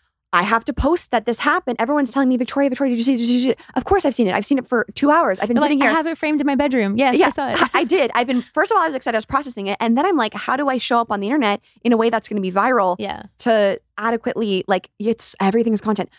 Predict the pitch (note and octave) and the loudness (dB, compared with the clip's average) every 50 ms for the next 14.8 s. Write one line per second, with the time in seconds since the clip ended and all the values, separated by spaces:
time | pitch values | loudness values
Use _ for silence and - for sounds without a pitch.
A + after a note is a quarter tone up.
0 | _ _ - A#3+ A#3 C4+ C#4+ C#4 A#3+ A3 G#3+ G#3+ A3 G#3+ - - A3 G3 - G3+ | _ _ -4 -4 0 0 0 2 2 2 2 0 -2 -2 -4 -6 -6 -2 0 0
1 | G3 F#3+ F3+ F3 _ _ _ _ _ _ _ _ _ _ - - G#3 - - B3 | 0 0 0 -2 _ _ _ _ _ _ _ _ _ _ -14 -12 -10 -4 -2 0
2 | A#3+ A3+ G#3+ - - _ - A3 B3 A#3+ G3 - _ _ _ _ - G#3 A3+ A3+ | 0 0 0 -2 -6 _ -2 0 0 0 -2 -4 _ _ _ _ -2 0 0 0
3 | G#3+ - A3 A3 A#3 A#3+ C4+ C4+ C4 B3+ A#3+ B3 C4+ B3 - - C4 A#3 A3 G#3 | 0 0 0 0 0 2 0 0 2 2 2 0 0 -2 -2 -2 0 0 2 2
4 | G3+ F#3+ F3+ F#3 - - - G3+ G#3 G3+ G3+ G#3 G#3+ A3 A3 A3 A3 - - _ | 2 0 -2 -2 -6 -6 -4 -2 -2 0 0 0 0 -2 -2 -4 -6 -8 -10 _
5 | _ _ _ - A3+ A3+ B3 C4 C4 C4 B3 B3+ A#3+ A3+ A3 A3+ B3+ C4+ A#3+ B3 | _ _ _ -4 -2 0 2 2 2 2 2 2 2 2 2 2 2 0 0 0
6 | G#3 F#3+ F3+ F3 F3+ - - G#3+ G3+ G3 - _ _ _ _ _ _ _ _ _ | 0 0 0 -2 -4 -4 -4 -4 -4 -4 -4 _ _ _ _ _ _ _ _ _
7 | - - A#3+ - - - - - C#4 D4 C#4 - - - A#3 A3 - - - - | -6 -6 -6 -6 -6 -8 -4 -2 0 0 -2 -4 -4 -4 -4 -4 -6 -12 -18 -10
8 | - - A3+ A3+ A#3+ A#3+ A#3+ - - - B3+ A#3+ A#3+ - - G3+ - A3+ A3 A3 | -4 0 0 2 2 2 0 -2 -4 -2 -2 0 -2 -2 -6 -6 -2 0 0 0
9 | - - _ _ - F#3 F3+ G3+ G#3 A3 A3+ B3 C4+ C4+ - - - C#4 B3+ - | -2 -4 _ _ -10 -8 -6 -4 -2 2 2 2 2 0 -2 -4 -4 -4 -4 -4
10 | - - G#3 F#3+ G#3 C4 C4 - - - - - - - - - - _ _ _ | -4 -2 0 0 0 0 0 -2 -4 -8 -10 -12 -16 -18 -20 -20 -20 _ _ _
11 | _ _ _ _ _ - G#3 G#3 G#3 A3+ D4+ E4 F4+ C#4+ C#4 C4 C#4 C4+ A#3+ A#3+ | _ _ _ _ _ -6 -2 0 2 2 2 2 2 0 0 0 0 -2 -2 -4
12 | A3 - - F#3+ G#3+ D4+ D4+ - C3 - - A3+ A3 A3 A3 A3+ A3 G#3 G3 G#3+ | -6 -4 -4 -2 -2 0 -2 -2 -4 -6 -6 -4 -2 0 0 0 0 0 -2 0
13 | B3 C4 B3+ - - A#3 C4+ D4 - - F#4+ G4 G4 D4+ C4 A#3+ A#3 B3 B3+ - | 0 0 2 2 2 0 0 -2 -4 -4 -4 -2 0 0 2 2 2 2 0 -2
14 | - A#3+ A#3 A3 G#3+ G#3 G3+ G3 - - G3+ G#3 G3+ G3 G3+ | -2 -2 0 0 0 0 -2 -2 -4 -4 -4 -2 -4 -4 -6